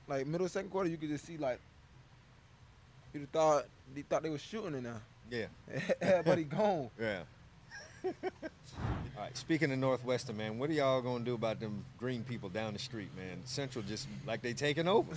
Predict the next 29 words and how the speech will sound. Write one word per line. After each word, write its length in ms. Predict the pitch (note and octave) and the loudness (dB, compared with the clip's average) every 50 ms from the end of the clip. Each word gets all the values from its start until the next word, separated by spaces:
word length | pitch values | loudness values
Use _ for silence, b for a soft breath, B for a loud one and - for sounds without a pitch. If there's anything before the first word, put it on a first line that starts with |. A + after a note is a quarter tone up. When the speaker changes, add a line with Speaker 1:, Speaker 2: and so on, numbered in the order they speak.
| C3+ - - | -6 -6 -6
Speaker 1:
<laughs> 200 | - - C3 A#2+ | -8 -8 -6 -6
Man, 160 | A#2+ A#2+ A#2+ B2 | -4 -4 -4 -4
they 140 | C#3 D3 | -4 -4
own 240 | C#3 D3 G3+ G#3 D#3 C3+ | -2 -2 0 0 -2 -2
us 80 | B2 | -2
something, 460 | - - D#3+ D#3+ D#3+ C#3 B2+ A#2+ A2+ | -2 0 0 0 0 0 -2 -2 -2
man. 340 | A2+ A2+ A2+ A2+ A#2 A#2+ B2 B2+ | -2 -4 -4 -2 -4 -4 -4 -4
You, 60 | B2 C3 - B B B B B B B B B B B - - - - | -6 -6 -8 B B B B B B B B B B B -14 -12 -10 -8
some 180 | A#2+ B2+ C3+ | -6 -4 0
boys 180 | C#3 C#3 C3 C3+ | 2 2 2 2
get 140 | B2+ C3+ B2+ | 0 -2 -2
transfers 600 | - D#3 D3+ D#3 D#3 D3 C#3+ D3 C#3+ C#3+ C#3+ C3+ | 0 2 2 4 2 2 4 4 6 6 4 4
in 120 | D3 D3 | 2 2
every 200 | D3 D3 C#3 D3 C#3+ | 2 2 0 0 2
day. 380 | C3+ D3+ F3+ G#3+ F#3+ A#2 A2+ - - | 6 8 10 10 8 8 4 -2 -2
Speaker 2:
You 100 | B2 C3+ | 0 2
see 240 | B2+ - - F#3 F#3+ | 4 6 6 8 10
that, 140 | E3 D3+ C3+ | 10 10 10
right? 340 | B2 B2+ C3+ D3+ D#3 C#3+ B2 B2 | 10 10 8 8 6 4 2 0
Speaker 1:
Yeah. 100 | A#2 B2+ | 2 4
Speaker 2:
Well, 220 | C3+ B2+ C3 C3+ C3+ - - - - - - - - - | 4 4 4 2 0 -4 -10 -14 -14 -14 -12 -12 -10 -8
you 60 | A#2 | -6
know, 220 | A#2 A2+ G#2+ G#2+ - - - | -4 -4 -4 -4 -6 -2 4
I 80 | A#2 C#3 | 8 10
always 240 | E3+ F#3 F3+ E3 | 10 10 10 8
tell 240 | - - F#3 F3+ E3 | 6 6 6 4 4
people, 340 | C3+ E3+ D#3 C3 C3+ C3 A#2+ | 4 2 0 2 2 2 2
if 160 | A#2+ A#2+ C3 | 2 0 2
you, 220 | C3 D3 D3+ D3 | 2 2 2 0